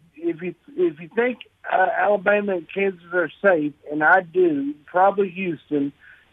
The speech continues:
uh, probably four teams for that w-, last one spot. Uh, I, I feel weird putting Baylor up there with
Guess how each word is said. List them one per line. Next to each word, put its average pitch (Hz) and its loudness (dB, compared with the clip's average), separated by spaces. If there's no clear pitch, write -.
uh, 147 6
probably 214 4
four 208 6
teams 202 -4
for 175 0
that 156 4
w-, 147 -4
last 165 4
one 170 -4
spot. 180 6
Uh, 139 2
I, 147 2
I 127 -6
feel 214 10
weird 196 4
putting 165 -2
Baylor 180 4
up 202 2
there 175 -8
with 160 -14